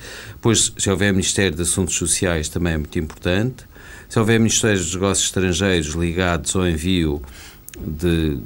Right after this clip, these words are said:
de, de, de técnicos ou, ou, e outros para outros lugares, também é muito importante. E, portanto, existe toda uma complexidade que não tem a ver necessariamente com a ciência, mas com a aplicação da ciência.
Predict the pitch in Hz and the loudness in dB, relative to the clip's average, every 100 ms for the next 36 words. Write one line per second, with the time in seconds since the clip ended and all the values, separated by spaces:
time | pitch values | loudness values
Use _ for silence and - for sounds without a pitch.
0 | 71 80 82 - - 71 82 78 76 67 | -8 -4 0 -2 -4 -6 -2 0 0 -4
1 | 76 82 78 71 - 95 87 82 82 - | -4 -2 0 -2 0 2 2 0 -2 -4
2 | - 80 71 76 85 80 73 62 - - | -2 0 -2 -2 -2 0 0 -4 -8 -12
3 | - - 87 92 87 - 82 - 87 80 | -12 -2 2 2 2 -4 -8 0 0 0
4 | - 85 80 87 78 - 82 82 - 85 | -2 -4 -2 0 0 -2 0 -2 -2 -4
5 | 78 92 98 98 - - - - - - | -2 0 0 -2 -14 -18 -20 -20 -20 -20
6 | - - - - 117 127 117 117 95 117 | -20 -20 -14 0 2 4 4 4 4 2
7 | - 123 110 110 104 110 87 107 101 - | 4 4 4 4 2 0 2 2 2 0
8 | 98 85 87 95 95 101 110 104 110 107 | 0 2 2 2 -2 -2 2 2 2 2
9 | 101 95 95 82 - 101 95 90 85 - | 2 2 2 0 0 2 4 2 0 -2
10 | 92 87 - 92 95 - 98 95 - 92 | -2 0 0 2 2 0 0 0 0 -4
11 | 90 90 - 80 90 78 73 - 60 58 | -4 -6 -4 -2 -2 -2 -6 -8 -10 -8
12 | - 80 | -10 -12